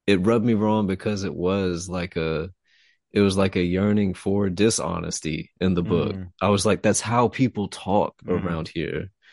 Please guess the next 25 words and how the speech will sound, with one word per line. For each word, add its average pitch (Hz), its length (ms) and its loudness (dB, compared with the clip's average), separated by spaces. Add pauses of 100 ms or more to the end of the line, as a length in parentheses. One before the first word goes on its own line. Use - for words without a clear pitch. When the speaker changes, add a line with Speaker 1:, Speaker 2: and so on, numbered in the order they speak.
(300)
Speaker 1:
Like, 92 480 0 (1500)
that's 107 220 2
how 123 160 6 (100)
everybody 104 680 2
talks. 107 420 -2
Anytime 117 480 -2
a 98 100 -4
rapper 95 460 -4
around 90 320 -4
here 92 220 -2
who's 90 240 -8
not 87 320 -4
black 92 440 -4
blows 90 380 -2
up, 95 360 -2 (420)
that's 107 200 2
one 131 140 2
of 120 80 2
the 110 80 2
first 113 380 -2
things 113 280 -2
people 107 280 -4
are - 20 0
like, 95 280 0
"Whoa, 104 680 4